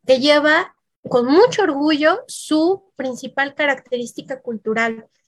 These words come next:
Tenemos países que de extremo a extremo del país tienen diferentes características culturales, desde la forma en la que hablan hasta la forma en la que visten, y cada uno lo viste con mucho orgullo.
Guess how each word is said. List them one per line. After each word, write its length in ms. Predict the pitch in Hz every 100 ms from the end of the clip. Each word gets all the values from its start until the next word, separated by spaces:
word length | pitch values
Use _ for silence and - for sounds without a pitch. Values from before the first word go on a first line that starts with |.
| _ -
Tenemos 380 | 269 294 339 -
países 640 | - 262 285 302 359 370
que 140 | 285
de 60 | 254
extremo 460 | 247 - 330 339 403
a 60 |
extremo 520 | 381 - 285 311 320
del 160 | 302 254
país 460 | 226 254 302 370 -
tienen 280 | 302 320
diferentes 720 | 302 - 247 247 311 403 392 -
características 880 | 285 - 240 247 254 - 294 294 -
culturales, 680 | 254 226 226 254 269 247
desde 200 | 214 233
la 80 | 233
forma 380 | - 330 349 453
en 80 | 392
la 120 | 302
que 160 | - 226
hablan 300 | 269 339 339
hasta 200 | 302 247
la 120 | 220
forma 320 | - 262 277
en 60 | 269
la 80 | 254
que 160 | 214
visten, 400 | 208 226 - 190 _ _ - _
y 140 | 254 -
cada 280 | 294 320 320
uno 220 | 302 311
lo 140 | 277
viste 460 | 262 269 269 311 311
con 140 | 254
mucho 340 | 254 262 - 269
orgullo. 540 | 233 254 254 214